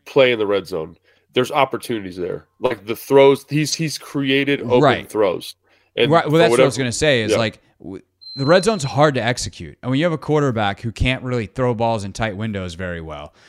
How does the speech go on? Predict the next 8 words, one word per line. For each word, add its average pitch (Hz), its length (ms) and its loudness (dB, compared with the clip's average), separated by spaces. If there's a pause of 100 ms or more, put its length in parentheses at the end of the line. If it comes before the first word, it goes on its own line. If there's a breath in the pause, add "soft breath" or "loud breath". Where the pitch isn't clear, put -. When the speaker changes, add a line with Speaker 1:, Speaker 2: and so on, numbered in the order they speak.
(220 soft breath)
Speaker 2:
and 117 220 -2
you 120 80 -2
don't 131 320 0
have 120 480 -2 (100)
an 113 200 -8
elite 104 680 -6 (520)
big 113 300 -4
receiver, 92 800 -8